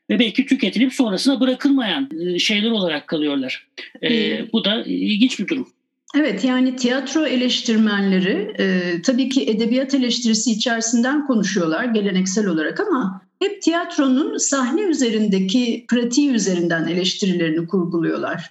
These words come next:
Speaker 2: Hani gerçekten Rönesans eleştirmenine bakın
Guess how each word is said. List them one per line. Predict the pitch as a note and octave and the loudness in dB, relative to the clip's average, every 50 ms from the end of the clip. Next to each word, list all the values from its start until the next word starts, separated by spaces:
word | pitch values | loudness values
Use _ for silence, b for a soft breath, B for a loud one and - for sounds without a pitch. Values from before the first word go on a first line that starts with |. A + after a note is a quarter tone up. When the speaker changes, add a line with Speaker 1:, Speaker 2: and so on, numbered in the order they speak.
| _ _ - | _ _ -2
Speaker 2:
Hani | - B3 C4+ C4 | 2 2 2 2
gerçekten | C4+ C#4+ C#4+ C#4 C#4+ - A#3+ - - A#3 G#3+ A3 A#3+ C4 A#3+ A#3+ G#3+ G#3 | 2 0 0 0 -2 -2 -2 -2 -2 -2 0 0 0 0 0 0 0 0
Rönesans | B3 B3+ C4 C4 B3+ - C#4+ C4+ C#4 C4+ - | 2 0 2 0 0 0 0 0 0 0 0
eleştirmenine | - A#3 A#3 A#3 A#3 - - - A#3 A3+ A#3 A3+ A3+ A#3 A#3 A#3 G3+ | 0 0 0 0 -2 -2 -2 0 2 2 2 4 2 2 2 2 0
bakın | F#3 F3 F#3 - F#3+ G#3 C4 C#4+ C4+ - | -2 -2 -2 -2 0 0 0 0 -2 -6